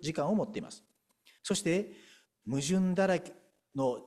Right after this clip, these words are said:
矛盾だらけの自分という詩を書きました。」その内省の中でですね。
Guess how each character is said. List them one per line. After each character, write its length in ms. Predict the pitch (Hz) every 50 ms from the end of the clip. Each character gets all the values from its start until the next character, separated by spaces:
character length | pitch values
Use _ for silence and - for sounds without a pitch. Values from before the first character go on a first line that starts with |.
| - _ -
矛 140 | 117 131
盾 260 | 143 151 185 196 190 185
だ 120 | 190 196
ら 80 | 185 170
け 100 | - 143
の 100 | 123 117
自 180 | 104 - 123 127
分 160 | 147 160 151
と 120 | - 127
い 80 | 117 117
う 40 | 110
詩 220 | - - - 160
を 320 | 175 180 185 185 - - - -
書 60 | -
き 120 | - 107
ま 80 | 95 -
し 60 | -
た。」 80 | - -
そ 120 | - 151
の 160 | 139 127 127 - - - _ _
内 160 | 117 131 131 113
省 160 | - 135 120
の 100 | 110 95
中 200 | 98 92 117 -
で 80 | 85
で 100 | 78 -
す 140 | - - -
ね。 260 | 156 190 214 233 220